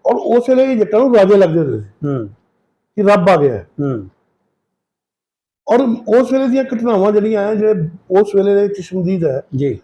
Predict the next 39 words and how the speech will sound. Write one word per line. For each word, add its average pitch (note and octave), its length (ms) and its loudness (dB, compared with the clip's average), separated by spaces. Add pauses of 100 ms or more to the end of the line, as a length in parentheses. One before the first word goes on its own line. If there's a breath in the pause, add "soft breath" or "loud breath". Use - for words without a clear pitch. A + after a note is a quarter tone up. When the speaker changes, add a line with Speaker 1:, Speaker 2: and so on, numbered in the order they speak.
(240)
Speaker 1:
ਉਹ A3+ 180 -4
ਇਹ B3+ 120 2
ਵੀ D4 80 2
ਦੱਸਦੇ F3+ 420 2
ਹੈ G3 360 -2 (420)
ਕਿ A3+ 80 -2
ਜੱਟ F3 280 2
ਆਪਣੀਆਂ, F#3+ 380 -2
ਆਪਣੀਆਂ G3+ 220 0
ਟਰਾਲੀਆਂ E3+ 440 -2
ਲੈ F3 120 0
ਕੇ E3+ 160 -4
ਸਟੇਸ਼ਨ D#3+ 420 -6
ਤੇ E3+ 60 -4
ਪਹੁੰਚੇ C#3 300 -6
ਹੁੰਦੇ E3+ 220 -4
ਸੀ। F#3 200 -4 (180)
Speaker 2:
ਹੂੰ। C3+ 260 -4 (600)
Speaker 1:
ਭਈਏ F3+ 340 4
ਆਪਣੇ, G#3 320 0
ਆਪਣੇ A3 200 0
ਸਮੂਹ G#3 360 -2
ਚ - 120 -10
ਪ੍ਰਵਾਸੀ F#3+ 420 -2
ਆਉਂਦੇ F#3 280 -2
ਸੀ, A3 200 -4
Speaker 2:
ਹੂੰ। C3 420 -8 (300)
Speaker 1:
ਲੇਕਿਨ G#3 260 0
ਉਹ C4+ 60 2
ਪੁਲਿਸ A#3 320 0
ਵਾਲਿਆਂ B3 180 2
ਨੂੰ A3 180 0
ਵੀਹ A3+ 180 4
ਪੰਜਾਹ A#3 220 2
ਰੁਪਏ A#3+ 200 2
ਦੇ G3+ 160 2
ਕੇ G#3 120 2
ਨਾ, B3+ 140 -2
Speaker 2:
ਹੂੰ। C#3 460 -8